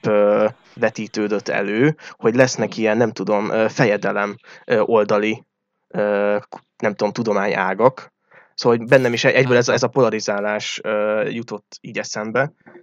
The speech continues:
Szóval, hogy ezt akár így lehetne úgy is mondani, hogy így úgy kellene támogatni a médiát,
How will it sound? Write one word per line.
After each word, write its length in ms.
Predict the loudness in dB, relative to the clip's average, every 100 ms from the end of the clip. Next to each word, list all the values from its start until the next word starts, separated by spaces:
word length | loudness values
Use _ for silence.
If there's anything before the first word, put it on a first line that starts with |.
| _ _ -20
Szóval, 240 | -8 -4 -2
hogy 100 | -4
ezt 160 | -4
akár 200 | -6 -4
így 80 | -4
lehetne 320 | -4 -4 -4
úgy 160 | -6 -6
is 120 | -10
mondani, 300 | -6 -4 -4
hogy 200 | -2 -2
így 160 | -4 -8 _ _ _ -8
úgy 160 | -6
kellene 220 | -4 -4 -2
támogatni 520 | -2 -2 -6 -6 -6
a 60 | -6
médiát, 760 | -8 -8 -4 -4 -4 -10